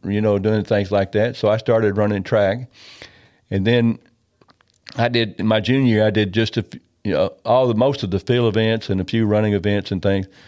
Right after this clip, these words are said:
And then my senior year, after football season, the track, the football coach says, "How would you like to, uh,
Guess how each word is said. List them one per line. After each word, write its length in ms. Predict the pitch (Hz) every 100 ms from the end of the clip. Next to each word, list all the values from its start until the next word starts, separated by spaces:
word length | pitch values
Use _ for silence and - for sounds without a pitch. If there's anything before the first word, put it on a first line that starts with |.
| - - _ _ _ -
And 140 | 107
then 160 | 120 127
my 140 | 113
senior 340 | 104 156 160 123
year, 300 | 107 104 104 101 - _ - -
after 280 | 98 113 120
football 440 | - 120 107 101
season, 480 | 92 110 104 98 98 - - - _ _ _
the 100 | 92
track, 460 | 87 - 143 127 -
the 200 | 101 85 -
football 340 | - 123 107 95
coach 240 | - 101
says, 320 | - 101 90 -
"How 160 | 120 131
would 100 | 123
you 80 |
like 240 | 120 120 113
to, 280 | 104 90 - _ _ _ _ -
uh, 340 | 92 87 85